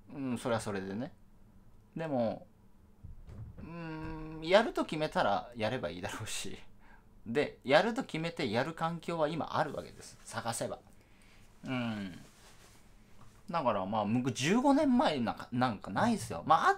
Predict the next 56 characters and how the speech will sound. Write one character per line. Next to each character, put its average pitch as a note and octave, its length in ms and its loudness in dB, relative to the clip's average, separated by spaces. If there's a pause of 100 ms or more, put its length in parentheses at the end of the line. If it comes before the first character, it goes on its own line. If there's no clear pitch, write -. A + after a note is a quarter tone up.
(100)
た D#4 100 6
か - 140 0
な？ G2 200 -6 (140)
久 B2 100 -4
保 G#2+ 80 0
さ G2 140 -2
ん、 G2+ 60 2
あ A#2+ 40 4
り D3 80 0
ま G#3 140 2
し - 60 -14
た。 - 120 -6
な C#3 120 0
ん - 20 -4
か - 80 -10
久 C3+ 80 -8
保 E3+ 80 -2
さ F#3 60 0
ん F3 80 0
あ F#3+ 40 2
っ F#3 60 -2
た B2+ 100 0
言 G2+ 140 -2
う A2 40 -4
て A#2 100 -6
た G#2+ 140 0
ん E2 100 -8
で - 40 -8
す - 80 -8
け G2 60 -4
ど、 B2+ 80 -2
ネ A2+ 140 0
ッ A#2+ 80 -2
ト G3 100 0
回 A3 220 2
線 G2+ 180 0
は C#2+ 80 -10
ね、 G2+ 260 -10
ま A#2+ 120 2
あ、 G#2 40 2
無 A2+ 140 2
料 D#3 180 0
で E3 80 -4
フ E3 120 -6
リ E3 80 0
ー E3+ 40 0
Wi-Fi E3+ 280 2
飛 A2+ 140 -6
ん A2+ 40 -2
で B2+ 80 0
な C#3+ 100 0
い B2+ 40 0
ん G#2+ 40 -4
で - 60 -10
す - 40 -18
よ。 E2+ 80 -18